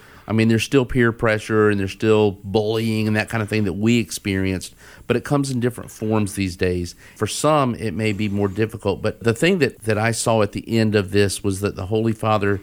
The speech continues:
said, "Young people," and I'm paraphrasing here,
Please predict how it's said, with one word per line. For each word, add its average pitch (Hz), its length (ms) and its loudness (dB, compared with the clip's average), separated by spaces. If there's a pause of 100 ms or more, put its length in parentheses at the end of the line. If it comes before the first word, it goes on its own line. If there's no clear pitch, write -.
(300)
said, 107 540 2 (240)
"Young 127 340 0
people," 117 560 0
and 107 100 0
I'm 104 100 0
paraphrasing 98 560 -2
here, 98 360 0